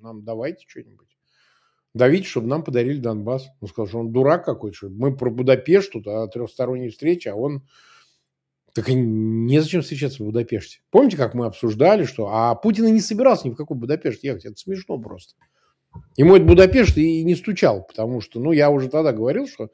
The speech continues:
для него Будапешт — это опасное направление просто физически, потому что самолёт могут сбить. Он будет лететь над странами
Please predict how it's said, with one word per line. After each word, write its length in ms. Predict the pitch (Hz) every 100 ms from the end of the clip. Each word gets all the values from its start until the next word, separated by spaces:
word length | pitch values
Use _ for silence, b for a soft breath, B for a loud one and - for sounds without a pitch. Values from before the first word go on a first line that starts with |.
| b b b -
для 100 | 131
него 100 | 156
Будапешт — 520 | 127 120 - 117 -
это 160 | 110 127
опасное 420 | 117 139 - 107
направление 640 | 107 98 117 117 123 104
просто 300 | 87 110 95 -
физически, 560 | 113 95 82 - -
потому 200 | 175 120
что 100 | 95
самолёт 400 | - 110 95 85
могут 280 | 101 110 135
сбить. 320 | 139 175 220 _ _ _
Он 120 | 117
будет 180 | 117 110
лететь 320 | 110 110 113
над 160 | 104 101
странами 480 | - 123 113 107